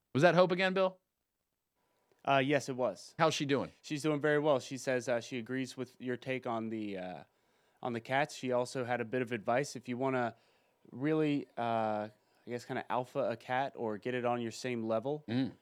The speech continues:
Speaker 2: um, give it a little, like, a slow blink. Look at it, a little
Speaker 1: Mm.
Speaker 2: slow blink. Let it know that you're not scared to close its eyes, your eyes
Speaker 1: W-,
Speaker 2: around
Speaker 1: what if,
Speaker 2: the cat.
Speaker 1: what if the cat is the alpha and I'm the beta?
Speaker 2: Yes.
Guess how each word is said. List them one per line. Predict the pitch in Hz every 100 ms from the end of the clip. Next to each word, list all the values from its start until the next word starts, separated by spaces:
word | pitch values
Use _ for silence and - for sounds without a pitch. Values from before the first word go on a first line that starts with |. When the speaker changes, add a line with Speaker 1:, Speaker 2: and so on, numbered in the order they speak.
| _
Speaker 2:
um, | - 117 110 107 - -
give | 139
it | 139
a |
little, | 131 123 110 - _ _ -
like, | 120
a | 113
slow | - - 131 127 123 120
blink. | 107 117 113 101 - - _ _ _ _ _ _ _ _
Look | - 120 135
at | 127
it, | 127 - _ 101
a |
little | 123 120 113
Speaker 1:
Mm. |
Speaker 2:
slow | - - - 135 131 135
blink. | 127 135 131 127
Let | 131
it | 123
know | 120 113
that | 107
you're | 104
not | 104 107 104 _
scared | - - 104 95
to |
close | 92 - 101 87
its | - -
eyes, | 85 - - - _ -
your | 117 113
eyes | 101 85 82 - _ -
Speaker 1:
W-, | 107
Speaker 2:
around | 95 87 -
Speaker 1:
what | 104 113 139
if, | 175 139 101 90
Speaker 2:
the |
cat. | - 98 117
Speaker 1:
what | 113 139
if | 156 156
the | 135
cat | - - 127 131
is | 120 101
the | 107
alpha | 101 101 101 98 92
and | 92 90
I'm | 92 95 92
the | 85
beta? | 76 80 73 - - _ _ _
Speaker 2:
Yes. | - 113 67 -